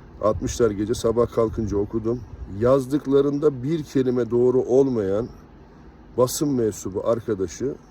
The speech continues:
tabii ki ona karşı haklarımızı hukuki yollardan arayacağız. Ama tekrar altını çizerek söylüyorum. Senin yaptığın ahlaksızlıktır,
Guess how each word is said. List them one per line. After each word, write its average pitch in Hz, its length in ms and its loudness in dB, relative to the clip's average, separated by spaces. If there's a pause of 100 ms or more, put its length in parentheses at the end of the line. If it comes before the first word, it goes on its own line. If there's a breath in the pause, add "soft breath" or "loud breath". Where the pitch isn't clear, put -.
(160)
tabii 117 280 2
ki 131 260 -6 (100)
ona 117 200 0
karşı 95 340 -2
haklarımızı 107 720 -2 (480 loud breath)
hukuki 123 380 -4
yollardan 107 560 2
arayacağız. 113 640 -2 (540 loud breath)
Ama 151 180 2
tekrar 147 360 2
altını 139 400 2
çizerek 131 380 2
söylüyorum. 123 600 0 (360)
Senin 135 420 0
yaptığın 123 640 2 (220)
ahlaksızlıktır, 117 1080 -2